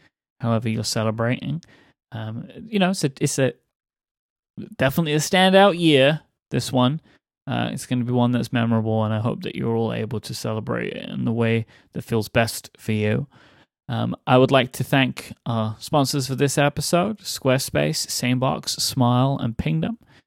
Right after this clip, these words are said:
Thank you so much. I'd also like to thank our members, the, the Upgradians who support us directly.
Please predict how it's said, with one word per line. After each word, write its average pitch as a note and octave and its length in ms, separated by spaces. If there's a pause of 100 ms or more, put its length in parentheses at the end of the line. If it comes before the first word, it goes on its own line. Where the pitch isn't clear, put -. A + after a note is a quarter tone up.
(200)
Thank - 120
you A2+ 60
so - 140
much. B2+ 180
I'd D3+ 160
also F#3 240
like C#3+ 220
to C#3+ 80
thank D3+ 360 (420)
our C#3+ 80
members, D3 580
the, A2 340 (420)
the B2 100
Upgradians A#2+ 680
who A#2 140
support - 420
us A2+ 220 (280)
directly. A#2 640